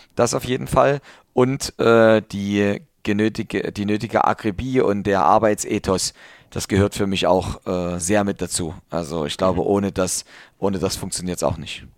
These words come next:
Speaker 1: Das sind, das sind
Speaker 2: Ah.
Speaker 1: drei Sachen, wo ich denke, ganz wichtig.
Speaker 2: Haben wir's auch super auf den Punkt. Also, äh, Akribie, In-Game-Coaching und Führungsstärke sozusagen.
Speaker 1: Vielleicht, vielleicht bei
Speaker 2: Beide.
Speaker 1: Führungsstärke auch. Äh, es gibt ja Studien, die sagen,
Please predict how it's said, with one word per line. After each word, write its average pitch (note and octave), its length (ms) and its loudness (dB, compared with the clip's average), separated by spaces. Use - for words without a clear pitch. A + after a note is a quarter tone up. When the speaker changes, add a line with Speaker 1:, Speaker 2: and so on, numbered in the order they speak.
Speaker 1:
Das F2+ 160 -4
sind, G2 260 -4
das F#2+ 120 -2
sind F#2 160 -6
Speaker 2:
Ah. - 40 -12
Speaker 1:
drei F#2+ 200 2
Sachen, F2+ 300 -4
wo F2 120 -2
ich E2+ 100 -4
denke, D#2+ 400 -4
ganz - 200 -4
wichtig. - 400 -8
Speaker 2:
Haben C#3+ 160 0
wir's D3+ 160 2
auch D3+ 80 0
super C#3+ 260 -2
auf C3+ 120 -2
den C3+ 80 -16
Punkt. A2 360 -8
Also, C3+ 380 2
äh, C3 140 0
Akribie, D3+ 580 -2
In-Game-Coaching E3 1000 -2
und C3+ 280 -12
Führungsstärke G#2+ 1400 -4
sozusagen. - 380 -16
Speaker 1:
Vielleicht, A2+ 440 2
vielleicht G#2+ 260 4
bei B2+ 140 4
Speaker 2:
Beide. - 100 -2
Speaker 1:
Führungsstärke D#3+ 840 0
auch. C3 360 2
Äh, G2 100 6
es - 120 0
gibt - 160 -4
ja A2 80 6
Studien, A#2 480 0
die F2+ 140 -8
sagen, G#2 460 2